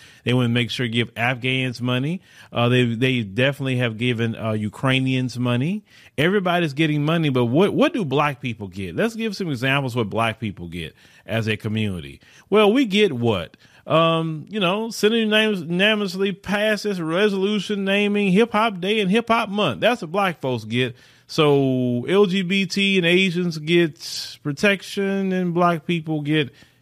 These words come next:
Hip Hop Month that we didn't ask for. What else black people get? Oh, we get Juneteenth, something that was already being celebrated by black folks in many states already. But this is what black folks get,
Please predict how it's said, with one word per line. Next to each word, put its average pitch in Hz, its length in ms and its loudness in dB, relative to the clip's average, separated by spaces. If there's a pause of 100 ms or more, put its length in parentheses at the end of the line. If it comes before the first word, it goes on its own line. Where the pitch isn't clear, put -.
(140)
Hip - 260 0
Hop 123 280 -2
Month 117 340 0
that 107 120 0
we 110 140 -2
didn't 104 240 0
ask 90 420 -8
for. 80 400 -8 (380)
What 240 180 6
else 196 220 2
black 131 320 0
people 98 300 -8
get? 92 280 -10 (320)
Oh, 220 360 4
we 175 120 2
get 185 240 0
Juneteenth, 147 840 0 (260)
something 131 460 -2
that 127 120 0
was 113 140 -2
already 120 640 2
being 110 260 -2
celebrated 117 580 0
by 110 160 0
black 107 340 -2
folks 107 380 -4
in 104 120 -4
many 104 180 -2
states - 920 -6 (180)
already. 127 720 0 (400)
But 151 140 0
this 220 140 2
is 233 60 -4
what 196 120 0
black 175 300 0
folks 123 240 -6
get, 101 320 -8